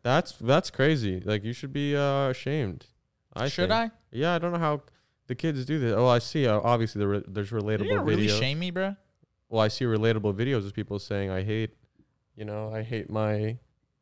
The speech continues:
Speaker 1: when I forget the retainer for a week."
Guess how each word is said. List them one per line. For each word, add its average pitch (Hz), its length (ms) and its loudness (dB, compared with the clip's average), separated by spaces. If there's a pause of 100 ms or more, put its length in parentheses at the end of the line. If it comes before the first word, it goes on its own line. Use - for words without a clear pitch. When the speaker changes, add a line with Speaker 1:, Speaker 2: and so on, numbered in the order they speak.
(760)
Speaker 1:
when 127 100 0
I 120 80 6
forget 113 340 0
the 113 80 2
retainer 110 480 2
for 113 160 -2
a 113 100 4
week." 113 280 -4